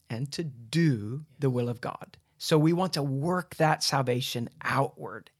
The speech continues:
into every area of life. So that's one way that he fulfills, is that is in us like Romans eight says, "By the Spirit, the law is being fulfilled." We are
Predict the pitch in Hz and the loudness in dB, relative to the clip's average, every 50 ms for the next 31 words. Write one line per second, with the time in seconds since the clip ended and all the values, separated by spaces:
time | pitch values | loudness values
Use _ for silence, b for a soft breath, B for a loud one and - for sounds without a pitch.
0 | _ - 160 131 131 156 160 143 123 127 127 - 107 110 - - 151 - - - | _ -4 -2 -2 0 0 0 0 0 -2 -2 -4 -6 -10 -12 -12 -12 -10 -10 -10
1 | - - - - _ _ _ _ _ _ _ - B B B B B B B B | -12 -14 -18 -20 _ _ _ _ _ _ _ -20 B B B B B B B B
2 | - 240 233 269 302 294 - - 240 247 247 233 175 147 143 143 139 147 - 131 | 6 8 8 10 8 8 6 6 6 6 8 8 8 8 8 8 6 6 4 4
3 | 127 160 147 139 - 135 - - 131 104 104 120 131 165 175 160 143 165 165 160 | 4 2 2 2 0 -4 -2 -2 -4 -2 -2 -2 -2 -2 -2 0 2 4 4 4
4 | 156 151 143 139 B B B B B - 175 202 208 196 - - 127 123 117 135 | 6 4 2 2 B B B B B 4 6 6 6 4 4 2 0 2 2 2
5 | 135 - - - - b b b b b b b - 160 165 - 180 175 170 170 | 0 0 -2 -2 -6 b b b b b b b 4 4 6 6 6 6 6 6
6 | 160 147 143 143 151 - - - - 101 101 104 - - 123 - 143 151 175 175 | 4 4 4 2 2 2 0 -2 -2 -2 -4 -6 -8 -6 0 2 2 2 4 2
7 | 165 139 - - - 120 120 123 - 147 139 131 131 131 120 123 127 - - - | 2 0 0 -2 -2 -2 -2 -2 0 0 2 2 2 2 2 2 2 0 -2 -2
8 | 139 127 120 117 - 113 101 - - 143 135 117 120 131 123 117 117 110 - - | -2 -2 -2 -2 -6 -12 -10 -4 -2 -2 0 0 2 0 0 0 -2 -6 -6 -6
9 | 123 104 - - - 117 98 104 131 143 127 139 143 - - - - 139 135 135 | -8 -8 -6 -6 -6 -6 -6 -6 -6 -2 0 0 0 0 -2 -2 0 2 4 4
10 | 135 131 127 131 | 4 4 4 2